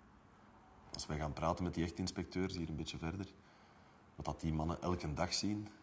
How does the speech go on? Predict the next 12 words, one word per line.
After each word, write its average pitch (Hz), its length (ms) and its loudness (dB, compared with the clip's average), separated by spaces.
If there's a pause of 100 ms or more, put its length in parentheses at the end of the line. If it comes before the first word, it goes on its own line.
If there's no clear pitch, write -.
(120)
eh, 69 100 -6 (1080)
daar 69 180 -6
moeten 65 480 -4 (2000)
ongelooflijk 87 540 4
sterk 87 220 0
voor 80 120 -2
in 80 60 2
die 78 100 2
schoenen 98 300 0
staan. 104 320 -6 (1400)
En 76 180 -4
emotioneel 80 720 2